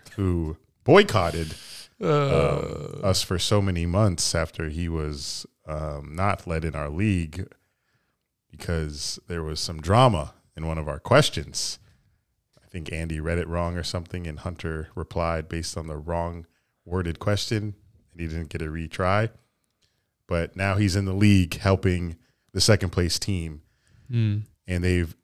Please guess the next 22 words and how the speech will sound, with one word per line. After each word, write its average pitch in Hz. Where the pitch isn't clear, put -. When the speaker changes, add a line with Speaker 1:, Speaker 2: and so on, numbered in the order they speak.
Speaker 1:
renamed 147
their 117
team 117
to 101
Above 113
five 90
hundred 85
as 80
they 80
sit 90
at 87
seven 87
and 78
two. 76
And 98
this 123
is 98
a 95
team 92
they 101
took 98
over 92